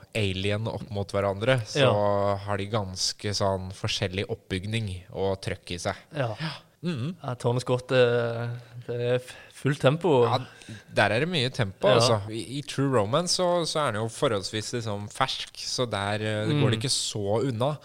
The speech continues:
Speaker 2: Mm.
Speaker 1: Selv om det er mye kjøring, og det er mye action der også.
Speaker 2: Ja.
Speaker 1: Eh,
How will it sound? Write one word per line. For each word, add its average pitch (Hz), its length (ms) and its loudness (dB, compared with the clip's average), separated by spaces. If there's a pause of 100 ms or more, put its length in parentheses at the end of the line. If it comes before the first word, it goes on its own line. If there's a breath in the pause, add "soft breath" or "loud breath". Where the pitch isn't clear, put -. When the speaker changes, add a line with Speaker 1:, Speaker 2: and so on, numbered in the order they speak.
(140 loud breath)
Speaker 2:
Mm. 123 340 0
Speaker 1:
Selv 110 260 -2
om 101 40 -6
det 104 80 -2
er 107 80 -4
mye 104 240 -2
kjøring, 98 580 2
og 101 160 -2
det 95 100 -2
er 98 60 -2
mye 107 380 -2
action - 420 -4
der 98 200 2
også. 123 180 2 (180)
Speaker 2:
Ja. - 120 2
Speaker 1:
Eh, 98 340 -2